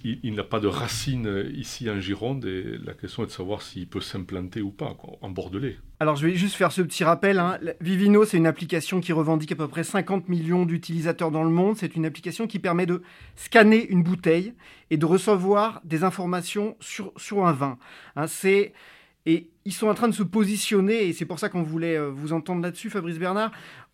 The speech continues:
Speaker 2: aussi un peu en place de marché. Alors, quand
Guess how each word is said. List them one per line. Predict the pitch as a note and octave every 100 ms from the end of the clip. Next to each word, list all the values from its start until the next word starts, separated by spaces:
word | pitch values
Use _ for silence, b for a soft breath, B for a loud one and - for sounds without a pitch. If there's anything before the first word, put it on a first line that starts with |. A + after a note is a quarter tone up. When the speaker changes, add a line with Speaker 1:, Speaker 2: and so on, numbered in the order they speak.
| _ -
Speaker 2:
aussi | A3+ - C4+
un | A3+
peu | B3
en | A#3 G3+ F#3
place | F3+ G#3 E3+
de | G3
marché. | F3 - - A3 B3+ D4 B B B
Alors, | F3 F#3+ F#3 _ b b b
quand | - A#3